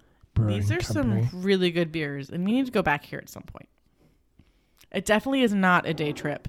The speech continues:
Speaker 2: because it's a five-hour drive. And you lose an, well, you gain an hour going there and you lose an hour coming home 'cause Central Time.
Speaker 1: Oh, so what's the biggest city nearby?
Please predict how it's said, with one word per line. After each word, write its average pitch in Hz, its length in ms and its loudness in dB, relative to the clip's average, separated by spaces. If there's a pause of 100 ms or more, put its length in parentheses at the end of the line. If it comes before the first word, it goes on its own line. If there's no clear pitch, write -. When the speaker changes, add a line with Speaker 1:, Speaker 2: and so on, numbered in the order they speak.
Speaker 2:
because 147 640 -4
it's 180 240 0
a 220 60 2
five-hour 151 580 0
drive. - 420 -10 (2500)
And 180 360 0
you 180 160 0
lose 202 260 2
an, 175 180 0
well, 170 160 0
you 175 140 2
gain 185 380 0
an 180 140 2
hour 160 340 2
going 147 400 -4
there 143 180 -6
and 143 120 -6
you 151 80 -6
lose 156 300 0
an 147 100 -4
hour 143 260 -6
coming - 340 -10
home 151 340 -10 (1000)
'cause 165 140 -6
Central - 360 -8
Time. - 340 -14 (280)
Speaker 1:
Oh, 135 180 -4
so 156 240 8
what's 165 240 8
the 160 100 10
biggest 139 380 6
city 127 320 4
nearby? 107 680 0